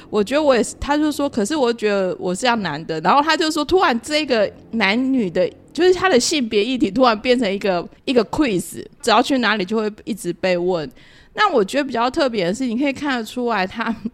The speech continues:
被压榨的那个过程，<laughs>因为他自己明明就是幕后的P D，然后就后来就是莫名其妙，就是可能跟他的作家可能不知道去拍哪个主题，然后他就站到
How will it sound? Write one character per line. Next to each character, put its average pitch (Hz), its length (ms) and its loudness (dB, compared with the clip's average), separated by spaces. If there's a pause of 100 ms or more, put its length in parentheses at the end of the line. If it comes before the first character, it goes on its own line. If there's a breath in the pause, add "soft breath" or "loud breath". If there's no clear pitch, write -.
被 233 240 4
压 196 220 -2
榨 202 280 0
的 175 140 -2
那 185 180 -2
个 185 140 -2
过 190 300 0
程， 220 280 -4
<laughs> 233 80 -6
因 269 80 0
为 403 240 0
他 320 180 0
自 339 80 -2
己 359 80 2
明 247 160 0
明 226 160 0
就 254 140 0
是 277 100 -4
幕 247 240 0
后 226 160 -2
的 190 140 -2
P 196 240 -8
D， 185 400 -8
然 190 100 -4
后 277 160 0
就 254 200 0
后 277 180 2
来 202 160 2
就 233 180 0
是 247 140 -4
莫 254 180 0
名 202 140 -2
其 202 180 -6
妙， 214 220 -4
就 214 180 -2
是 226 120 -4
可 196 220 -6
能 160 220 -6 (380 loud breath)
跟 233 160 -2
他 233 160 0
的 208 140 -4
作 208 280 -2
家 190 220 -2
可 196 120 -4
能 170 100 -4
不 - 80 -2
知 202 40 2
道 208 60 2
去 226 100 -4
拍 208 220 -2
哪 175 140 -4
个 156 100 -2
主 - 300 -8
题， 143 240 -10
然 160 120 -4
后 214 140 0
他 220 160 -2
就 214 160 0
站 208 240 -4
到 196 180 0